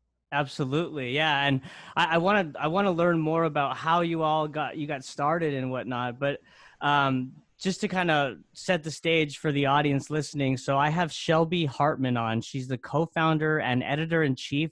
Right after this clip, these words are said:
of Double Blind, uh, which is a biannual print magazine and digital media company at the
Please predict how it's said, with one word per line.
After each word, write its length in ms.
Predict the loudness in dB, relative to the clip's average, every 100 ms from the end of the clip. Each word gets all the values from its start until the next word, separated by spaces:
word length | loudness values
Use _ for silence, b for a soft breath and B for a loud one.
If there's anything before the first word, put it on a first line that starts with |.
| -6
of 260 | -8 -4
Double 300 | 0 0 0
Blind, 560 | -2 -4 -4 -6 -6 -8 _ b b b b -2
uh, 180 | 2 2
which 180 | 2 0
is 120 | 0
a 60 | 2
biannual 920 | 4 4 2 2 4 4 2 0 -2
print 340 | 0 2 2
magazine 540 | 2 0 0 0 0
and 200 | 2 2
digital 360 | 2 0 2 2
media 360 | 2 2 2 0
company 540 | -2 -4 -2 -4 -2
at 180 | -4 -4
the 120 | -8